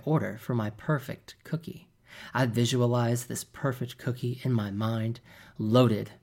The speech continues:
with chunks of chocolate. And to prove to myself that this cookie was meant for me, I want there to be no other cookie on the tray when I walk in, and I want it to be the last one they sell,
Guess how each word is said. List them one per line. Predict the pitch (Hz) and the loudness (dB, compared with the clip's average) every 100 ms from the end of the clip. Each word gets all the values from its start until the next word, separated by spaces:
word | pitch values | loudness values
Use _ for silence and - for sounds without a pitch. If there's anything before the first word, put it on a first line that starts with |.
| _ | _
with | 104 - | -8 -8
chunks | - - 147 95 - - - _ _ _ | -10 -4 -4 -4 -10 -16 -18 _ _ _
of | 120 | -14
chocolate. | - 120 113 - - - _ _ _ - - - _ | -10 -10 -10 -14 -20 -20 _ _ _ -20 -18 -18 _
And | 123 117 | -2 0
to | |
prove | - - 185 202 101 113 - _ _ | -4 2 6 6 4 -4 -16 _ _
to | - | -4
myself | 104 107 - - 240 - - - _ _ _ _ | -4 -4 -8 -2 -2 -2 -12 -20 _ _ _ _
that | 117 | -6
this | 113 - | -6 -6
cookie | - 170 165 110 | 0 2 4 0
was | 107 117 | -2 0
meant | 120 135 | 0 0
for | - 113 | -4 -2
me, | 120 135 117 - _ - - - | 0 -2 -8 -16 _ -18 -16 -4
I | 127 | 0
want | 113 120 139 151 - | 0 0 2 0 0
there | 131 127 | -2 -2
to | 117 | -2
be | 107 107 | 0 0
no | 107 127 180 208 - | 2 4 4 2 -4
other | 147 147 147 | -4 0 -2
cookie | 151 151 - 135 | 0 -2 -2 -2
on | 123 110 | -2 -2
the | |
tray | 98 - 143 135 143 | -4 -6 -2 -2 0
when | 120 104 | -2 -2
I | 104 | -2
walk | 107 117 107 | -2 -4 -4
in, | 113 131 165 - - - - | -2 0 -2 -4 -20 -18 -4
and | 113 | 0
I | 107 | 0
want | 104 123 139 151 | 0 0 2 0
it | 156 - - | -4 -8 -6
to | 120 | -2
be | 107 | 2
the | 113 101 | 2 0
last | 110 127 131 | -2 -2 -2
one | 147 147 | 0 0
they | 151 | 0
sell, | - 175 - - | 0 -2 -2 -6